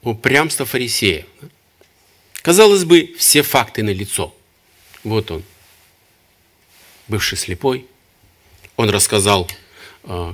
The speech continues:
как это произошло, точностью и несколько раз уже. Они знают, они знают соседей, свидетелей, которые видели его много лет слепым.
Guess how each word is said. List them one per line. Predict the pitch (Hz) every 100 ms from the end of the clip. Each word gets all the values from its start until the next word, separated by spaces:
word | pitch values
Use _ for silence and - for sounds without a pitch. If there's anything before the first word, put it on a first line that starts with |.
| -
как | 110 104
это | 95 85
произошло, | 95 92 87 95 - 127 147 - _ _ _ _
точностью | - 123 - 117 110 117 113
и | - 78 87
несколько | 135 107 - - 135
раз | 156 147
уже. | 127 120 - _ _ _ _
Они | 104 95
знают, | 92 113 143 131 117
они | 104
знают | 90 95 87 -
соседей, | - 90 180 170 151 147 - - - - _
свидетелей, | - 139 120 185 185 151
которые | 135 131 123
видели | 110 104 185 196 185
его | 180 160
много | 156 156 151
лет | 143 160 - -
слепым. | - 117 110 131 185